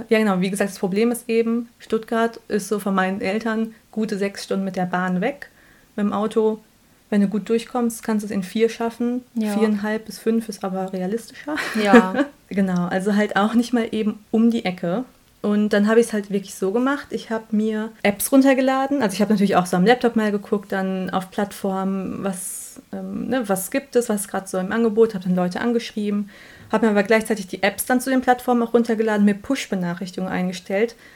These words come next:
Speaker 1: weil ich habe dann festgestellt, in Stuttgart hast du erst eine Chance, eine Wohnung zu finden, wenn die gerade online geht und du direkt schreibst.
Speaker 2: Krass.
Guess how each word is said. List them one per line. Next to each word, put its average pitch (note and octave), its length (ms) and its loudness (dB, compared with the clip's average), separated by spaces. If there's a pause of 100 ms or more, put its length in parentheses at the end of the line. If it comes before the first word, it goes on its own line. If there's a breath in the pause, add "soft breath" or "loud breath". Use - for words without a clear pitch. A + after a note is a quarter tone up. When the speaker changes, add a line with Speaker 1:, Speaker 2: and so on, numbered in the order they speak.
Speaker 1:
weil A#3 540 4 (100)
ich A3 180 0
habe A3+ 100 2
dann G3+ 120 0
festgestellt, A#3+ 680 0
in G3+ 120 -2
Stuttgart B3 400 0
hast G#3 220 -2
du - 120 -4
erst B3 240 2
eine A3 80 4
Chance, A3+ 360 0
eine F#3+ 80 2
Wohnung A#3 200 8
zu - 140 -14
finden, G3+ 320 2
wenn F#3+ 160 2
die G3 220 -2 (200 loud breath)
gerade A3+ 400 8
online A3 240 2
geht G3 180 -4
und F3+ 140 -2
du G#3 60 -2
direkt F#3+ 400 0
schreibst. F#3+ 680 -6
Speaker 2:
Krass. - 280 -10